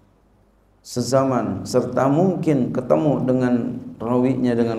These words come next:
gurunya. Bagi perawi itu kepada gurunya, bagi perawi itu kepada gurunya. Satu zaman dan mungkin ketemu.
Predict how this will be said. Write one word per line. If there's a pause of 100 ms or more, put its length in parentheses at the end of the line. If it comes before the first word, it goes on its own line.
gurunya. (1900)
Bagi
perawi
itu
kepada
gurunya,
bagi
perawi
itu
kepada
gurunya. (320)
Satu
zaman (320)
dan
mungkin
ketemu.